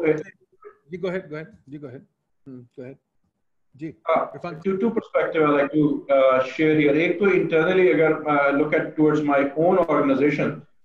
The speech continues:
Speaker 1: so I, I just wanna build on the empowerment theme। So, uh, what we have, the, the new term which we have coined is tight, loose, tight। That means that, uh, you should be very tight in terms of your objectives and goal, very clear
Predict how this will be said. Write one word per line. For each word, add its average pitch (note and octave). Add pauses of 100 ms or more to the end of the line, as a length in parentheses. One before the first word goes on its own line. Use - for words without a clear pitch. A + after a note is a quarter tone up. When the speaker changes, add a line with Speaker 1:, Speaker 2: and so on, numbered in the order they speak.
(200)
Speaker 1:
so D#3+
I, E3+
I F3+
just G3
wanna G3+
build E3+
on E3+
the D#3+
empowerment D3
theme। B2
So, D3+
uh, D3+
what E3
we F#3
have, F3 (200)
the, C#3+ (240)
the D3
new E3
term E3+
which E3
we E3
have D3+
coined E3
is D3+ (320)
tight, D#3
loose, D3+
tight। - (360)
That D3
means E3+
that, E3
uh, D#3+
you D#3
should D#3+
be D#3+
very D#3+ (240)
tight E3
in D#3
terms D#3+
of D#3
your D3
objectives C3+
and D#3
goal, C#3+
very D3
clear C#3+